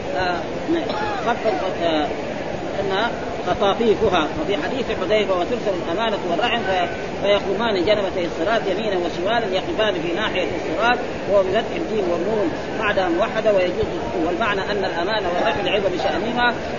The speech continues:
وفخامة ما يلزم العباد من رعاية حقهما، يوقفان هناك للأمين والخائن الموصل والخاطئ، ما في-، فيحجان عن المحق ويشهدان عن المبطل.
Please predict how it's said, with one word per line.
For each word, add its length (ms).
وفخامة 480
ما 120
يلزم 240
العباد 340
من 140
رعاية 280
حقهما، 520
يوقفان 520
هناك 420
للأمين 680
والخائن 500
الموصل 420
والخاطئ، 500
ما 140
في-، 180
فيحجان 560
عن 180
المحق 380
ويشهدان 500
عن 160
المبطل. 420